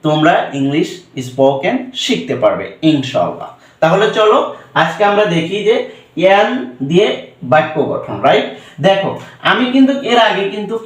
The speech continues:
এ দিয়েছিলাম, আমি সেখানে কিন্তু এ মানেও কিন্তু কি লিখেছিলাম একটু খেয়াল করতে হবে কিন্তু এখন, ঠিক আছে? এ মানে একটি, আবার এখন এন লিখেছি, এন মানেও কিন্তু আমি এখানে কি দিয়েছি?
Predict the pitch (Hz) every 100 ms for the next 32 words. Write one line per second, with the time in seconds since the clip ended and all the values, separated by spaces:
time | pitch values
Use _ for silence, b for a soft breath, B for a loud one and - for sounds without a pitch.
0 | - 254 254 160 127 - 123 123 151 196
1 | 214 214 226 233 226 226 220 240 - -
2 | 185 208 208 208 214 220 - 214 202 233
3 | 233 - 208 214 214 208 202 214 254 -
4 | - B B B - 240 247 254 247 180
5 | 175 - 233 233 233 - 143 151 135 139
6 | 147 143 165 160 190 214 247 - 143 B
7 | B B 180 214 220 220 269 302 - -
8 | 262 262 - 285 131 B B - - 247
9 | 247 196 196 262 - - 196 226 269 240
10 | 165 156 - 190 - 151 170 180 190 196
11 | 233 240 226 214 214 190 190 190 190 196
12 | 190 190 180 202 202 -